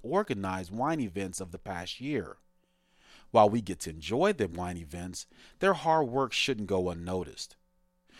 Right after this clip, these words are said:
To emphasize the hard work required to organize a successful wine event, I was able to get an interview with Gloria Ramirez, who is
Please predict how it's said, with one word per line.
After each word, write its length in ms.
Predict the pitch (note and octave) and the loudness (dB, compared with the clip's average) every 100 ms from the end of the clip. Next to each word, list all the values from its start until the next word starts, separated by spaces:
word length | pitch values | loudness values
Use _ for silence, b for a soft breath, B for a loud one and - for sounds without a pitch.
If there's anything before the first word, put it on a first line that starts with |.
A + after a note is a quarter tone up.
| B B | B B
To 200 | - A2 | -2 0
emphasize 600 | F3+ - D3 - F#2+ F#2 | 0 0 0 4 4 2
the 100 | - | -4
hard 380 | F2 G#2 F#2 E2+ | -2 2 2 0
work 220 | F#2 F2 - | -4 -4 -8
required 460 | F2 - F#2+ F2 | -10 -2 0 0
to 80 | - | -4
organize 580 | G2+ F#2+ E2+ F#2 F2+ E2 | -2 -2 -2 -4 -4 -4
a 40 | |
successful 680 | - F2+ - - A2 - F#2 | -6 -6 -4 -2 -2 -2 -4
wine 380 | F2 G#2 D#3+ C#3 | -4 -2 -2 -2
event, 340 | F2 F2+ F2+ - B B B B | -4 -6 -8 -12 B B B B
I 120 | F#3+ | 0
was 200 | B3+ G3 | 2 2
able 220 | D#3 C#3+ | 2 0
to 100 | - | -4
get 160 | B2 B2+ | -2 0
an 120 | G#2+ | 0
interview 500 | A2+ B2+ G#2+ F2+ F2+ | -4 -2 -2 -4 -4
with 280 | F2 F2 - | -4 -8 -12
Gloria 480 | - A2+ D#3+ G#3 G3+ | -12 -6 -2 -2 -2
Ramirez, 800 | D3 G#2+ G2+ B2+ B2+ E2+ E2+ - B B - | 0 0 2 0 0 -2 -4 -10 B B 0
who 120 | C#3 | 2
is 140 | A2 | 2